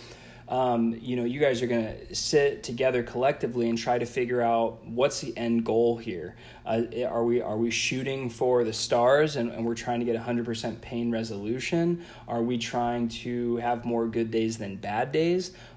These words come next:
Are we trying to, um, maybe perform and participate in an activity that was once,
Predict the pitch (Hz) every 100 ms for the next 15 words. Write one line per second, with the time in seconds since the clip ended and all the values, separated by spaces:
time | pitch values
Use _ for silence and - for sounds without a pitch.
0 | - 113 117 120 - 135 131 131 117 -
1 | 131 127 120 120 - - - - 123 135
2 | 113 123 131 131 120 117 - - 110 -
3 | 139 139 143 131 117 117 113 147 131 131
4 | - 127 127 - 120 117 107 110 - 147
5 | 147 139 127 120 - - - 117 120 117
6 | 113 117 113 113 117 127 127 117 -